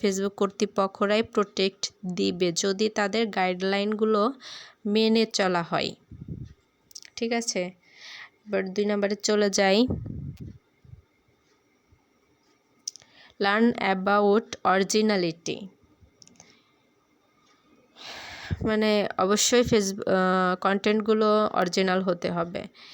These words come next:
এখানে কি আছে এক নম্বরে? আহ, "Video overlays with added comment।" কমেন্ট করা যায় এমন কনটেন্ট তৈরি করতে হবে।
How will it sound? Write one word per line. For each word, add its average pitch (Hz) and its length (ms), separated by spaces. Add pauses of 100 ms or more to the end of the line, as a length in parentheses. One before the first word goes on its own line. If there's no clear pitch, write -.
(300)
এখানে 214 280
কি 214 160
আছে 208 220
এক 208 100
নম্বরে? 214 560
আহ, 196 320
"Video 202 400
overlays 208 840
with 196 240
added 185 400
comment।" 185 800 (1600)
কমেন্ট 247 1300
করা 190 280
যায় 165 320
এমন 214 520 (720)
কনটেন্ট 202 500
তৈরি 180 200
করতে 175 260
হবে। 165 300